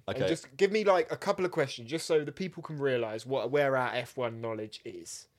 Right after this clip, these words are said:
Speaker 2: Okay, I'm gonna, I'm gonna go straight in here with this one. This one was sent in by Carlos Hines. <laughs> One, two, four. <laughs> Carlos Hines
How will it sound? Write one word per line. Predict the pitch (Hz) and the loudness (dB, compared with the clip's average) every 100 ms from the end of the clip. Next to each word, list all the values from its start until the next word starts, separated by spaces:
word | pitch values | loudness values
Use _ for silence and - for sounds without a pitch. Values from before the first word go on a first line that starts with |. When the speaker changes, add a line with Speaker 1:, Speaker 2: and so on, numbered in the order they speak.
| - | -12
Speaker 2:
Okay, | 92 87 - - - _ - | -4 -4 -4 -18 -20 _ -4
I'm | 95 110 | 0 4
gonna, | 107 98 92 - - _ _ _ _ _ _ - - | 6 6 4 0 -16 _ _ _ _ _ _ -18 2
I'm | 113 | 4
gonna | 113 107 | 4 6
go | 107 | 4
straight | - 113 98 | 4 4 4
in | 101 | 4
here | 101 95 | 2 2
with | |
this | 98 98 | 2 2
one. | 95 104 | 0 2
This | 117 | 2
one | 123 | 4
was | 113 - | 4 4
sent | 117 107 | 4 4
in | 107 107 | 0 2
by | 101 95 95 - _ | 4 4 4 -2 _
Carlos | - 117 127 127 117 - - - | -2 4 6 6 4 0 -8 -12
Hines. | - - 113 92 85 95 - - | -4 2 4 2 -4 -8 -10 -10
<laughs> | 202 - - - - - | -12 -12 -16 -20 -14 -4
One, | - - | 4 6
two, | 196 - - | 6 8 8
four. | 156 254 | 12 12
<laughs> | 240 277 262 - 262 - - 269 - - 254 240 - 247 - - - - - - | 12 12 12 10 10 10 10 10 8 10 8 8 2 2 8 8 8 0 -4 0
Carlos | 175 185 190 180 170 | 10 12 12 10 10
Hines | 170 139 127 117 | 8 8 6 0